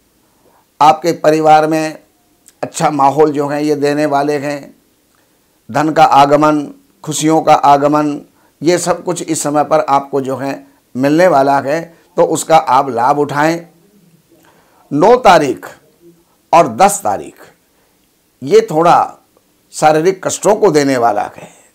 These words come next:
तो उसके प्रति आपको जागरूक रहना चाहिए। कहीं की यात्रा हो तो उसको स्थगित करना चाहिए और चंद्रमा का दान करना चाहिए।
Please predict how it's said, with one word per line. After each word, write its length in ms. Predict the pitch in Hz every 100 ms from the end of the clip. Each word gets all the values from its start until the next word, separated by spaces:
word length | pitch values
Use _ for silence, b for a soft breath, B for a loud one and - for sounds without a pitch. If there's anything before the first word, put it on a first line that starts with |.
| _ -
तो 80 |
उसके 300 | 151 175 175
प्रति 320 | 156 135 147 151
आपको 300 | 135 - 131
जागरूक 440 | 120 127 143 165
रहना 280 | 143 143 156
चाहिए। 480 | 151 151 160 170 - b b b b b
कहीं 220 | - 156 165
की 180 | 160
यात्रा 320 | 139 139 151 147
हो 220 | 139 143
तो 120 | 151
उसको 260 | 143 - 127
स्थगित 380 | - 139 170
करना 340 | 170 165 165 165
चाहिए 560 | 156 156 165 175 180 _ b b b b -
और 480 | 160 123 - - _ _ _ _ _ -
चंद्रमा 420 | 160 170 147 127
का 140 | 135
दान 300 | 175 160 208
करना 340 | - 107 110 98
चाहिए। 460 | - - - 226